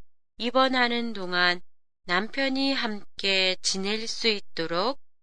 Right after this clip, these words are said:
편리한 시설을 갖추고 있는 데도 있어요. 남편을 위한 샤워실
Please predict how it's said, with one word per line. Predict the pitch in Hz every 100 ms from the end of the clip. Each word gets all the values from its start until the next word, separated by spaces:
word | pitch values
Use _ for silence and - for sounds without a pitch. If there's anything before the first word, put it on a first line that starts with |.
| _ _
편리한 | - 349 339 330 311 302
시설을 | - 247 - 196 190 202 214
갖추고 | - 175 - - 202 214 220 220
있는 | 180 185 202
데도 | 190 170 170 190 202
있어요. | - - 170 165 170 165 - - - _ _ _ _ _ -
남편을 | 180 214 - 269 269 269 254
위한 | 220 220 214 208
샤워실 | - 226 220 208 185 - - 165 160